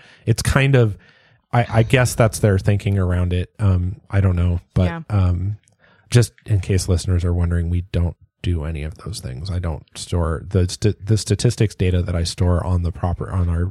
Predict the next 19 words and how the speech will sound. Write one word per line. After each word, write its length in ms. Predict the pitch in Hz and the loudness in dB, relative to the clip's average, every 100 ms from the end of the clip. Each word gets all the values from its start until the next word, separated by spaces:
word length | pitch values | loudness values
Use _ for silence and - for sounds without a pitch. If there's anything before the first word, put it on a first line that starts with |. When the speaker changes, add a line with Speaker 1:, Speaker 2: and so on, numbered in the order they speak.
| 104 | -4
Speaker 1:
private 320 | - 90 90 | -2 -2 -2
server 400 | - 92 82 76 | -2 -2 0 -4
is 360 | - 85 82 - | -4 -4 -4 -4
just 360 | - 85 - | -2 -2 -4
whether 280 | 90 85 82 | -4 -2 -4
it 60 | - | -6
was 180 | 85 87 | -8 -8
listened 260 | 90 - | -8 -10
to 80 | - | -6
or 100 | - | -6
not 240 | 78 76 92 | -6 -8 -6
by 140 | 78 | -6
a, 160 | 76 80 - - - _ - | -4 -8 -10 -20 -20 _ -14
a 80 | - | -10
fairly 460 | - 101 90 87 | 0 2 2 0
unique 440 | 85 80 78 - - - - | -2 -2 -6 -8 -14 -20 -10
I 160 | 92 80 | -8 -6
D. 320 | 73 69 92 _ _ _ _ | -8 -10 -14 _ _ _ _
Um, 340 | 101 90 - | -10 -8 -8